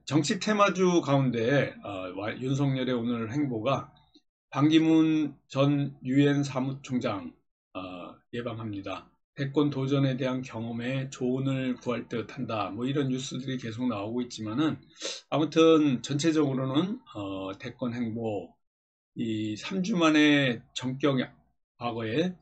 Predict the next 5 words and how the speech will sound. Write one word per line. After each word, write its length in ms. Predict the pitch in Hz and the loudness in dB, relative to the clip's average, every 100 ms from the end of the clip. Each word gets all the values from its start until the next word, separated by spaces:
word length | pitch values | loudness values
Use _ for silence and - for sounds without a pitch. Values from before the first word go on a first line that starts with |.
| _ | _
불출마 640 | - 135 - 143 139 131 127 | -6 -4 0 2 2 2 0
선언을 340 | - 131 123 | -2 -2 -2
했던 460 | 110 - 143 185 196 | -4 -2 2 2 0
반기문 600 | - 120 117 110 117 147 | -6 -4 -2 -2 0 0
사무총장, 880 | 147 131 117 113 113 107 107 95 - | 0 -4 -6 -8 -8 -6 -6 -6 -12